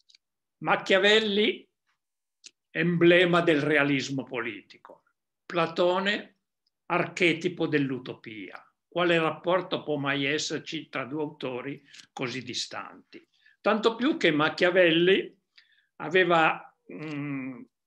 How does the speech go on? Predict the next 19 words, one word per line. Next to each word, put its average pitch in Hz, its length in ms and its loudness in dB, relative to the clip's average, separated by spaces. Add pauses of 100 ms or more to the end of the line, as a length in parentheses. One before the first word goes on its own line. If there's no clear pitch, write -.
(760)
ritenuto, 170 760 -2
polemizzato 156 920 0
contro 180 800 0
i 220 180 -4
molti 208 640 0
che 175 180 2
hanno 165 380 0
scritto 190 1040 -4 (340)
e 170 160 -2
immaginato 165 1080 0
repubbliche 165 1000 -2
e 185 140 -6
principati 147 1120 -6
mai 151 340 -2
visti. 107 600 -14 (1080)
Questo 185 500 0
già 151 180 0
nel 139 260 -2
Principe. 110 800 -12